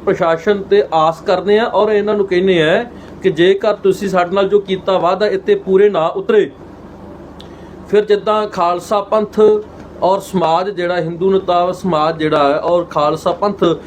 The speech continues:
ਆਪਣੀਆਂ ਰਵਾਇਤਾਂ ਅਨੁਸਾਰ ਫਿਰ ਇਹ ਮੋਰਚਾ ਜਿਹੜਾ ਸੰਘਰਸ਼ ਵਿੱਢੇਗਾ।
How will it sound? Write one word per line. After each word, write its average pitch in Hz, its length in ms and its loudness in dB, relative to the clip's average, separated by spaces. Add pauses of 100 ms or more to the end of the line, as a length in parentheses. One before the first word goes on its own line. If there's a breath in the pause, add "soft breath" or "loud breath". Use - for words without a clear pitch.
(240 loud breath)
ਆਪਣੀਆਂ 196 500 2
ਰਵਾਇਤਾਂ 165 480 2
ਅਨੁਸਾਰ 175 460 -2
ਫਿਰ 190 120 0
ਇਹ 202 240 2
ਮੋਰਚਾ 160 440 -2
ਜਿਹੜਾ 180 240 2
ਸੰਘਰਸ਼ 151 420 -2
ਵਿੱਢੇਗਾ। 220 440 2